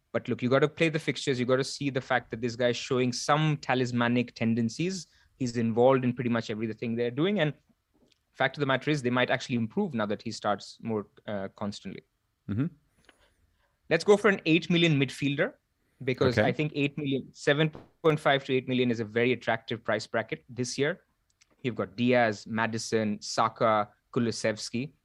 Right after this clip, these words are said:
Speaker 1: So pick Kulusevski for now. It could be Diaz, but then that will lock you out of Robertson.
Speaker 2: Yeah.
Speaker 1: But let's pick Kulusevski. So that's our midfield, which is Neto, Kulusevski, Salah, and two po-, four point five mids. <coughs> Excuse me.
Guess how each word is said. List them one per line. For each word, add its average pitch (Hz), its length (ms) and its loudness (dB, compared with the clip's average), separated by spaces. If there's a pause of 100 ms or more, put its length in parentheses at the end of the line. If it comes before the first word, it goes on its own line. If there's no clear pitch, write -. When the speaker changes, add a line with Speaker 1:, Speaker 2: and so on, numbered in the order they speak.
(120)
Speaker 1:
So 110 280 -4 (120)
pick 127 160 -4
Kulusevski 117 580 -2
for 113 120 -4
now. 113 340 0
It 117 160 -12
could 135 180 -6
be 127 120 0
Diaz, 123 400 2
but 117 180 -4
then 107 180 -2
that 107 180 -2 (220)
will 110 100 -4
lock 107 180 -4
you 110 80 -2
out 104 80 -2
of 101 100 -8
Robertson. 113 420 -6 (280)
Speaker 2:
Yeah. 95 140 0 (360)
Speaker 1:
But 113 140 -8
let's 120 160 -2
pick - 320 -8
Kulusevski. 113 540 -4 (460)
So 143 120 -6
that's 170 180 4
our 180 80 6
midfield, 156 520 0 (360)
which 127 240 -4
is 123 300 0
Neto, 151 500 4
Kulusevski, 131 760 -2
Salah, 127 560 4 (120)
and 131 160 -6
two 151 160 2 (160)
po-, 127 180 2
four 139 220 0
point 123 180 0
five 131 200 -6
mids. 170 300 -2 (540)
<coughs> - 480 -10
Excuse 156 540 0
me. 135 140 -2